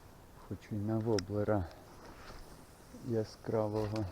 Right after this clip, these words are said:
такого зеленого, кислотного спробувати.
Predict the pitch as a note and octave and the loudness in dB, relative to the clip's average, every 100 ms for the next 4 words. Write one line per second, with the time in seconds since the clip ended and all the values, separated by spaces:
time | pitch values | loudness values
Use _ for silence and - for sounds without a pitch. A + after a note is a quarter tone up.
0 | - - - A2+ G#2+ - A2+ A2+ A2+ G#2+ | -6 -12 0 2 2 0 4 6 6 4
1 | G#2+ A2 F#2+ - - - - - - - | 4 2 0 -6 -18 -20 -20 -20 -20 -18
2 | - - G#2 - A2 G#2+ - - G#2 G2+ | -6 -2 -2 0 2 2 2 -2 0 2
3 | G#2 - - - - - - - - - | 0 -2 -14 -18 -18 -20 -20 -20 -20 -20
4 | - - - A2 G#2+ G2 G2 G2 F#2+ | -18 -18 -8 0 2 2 2 2 0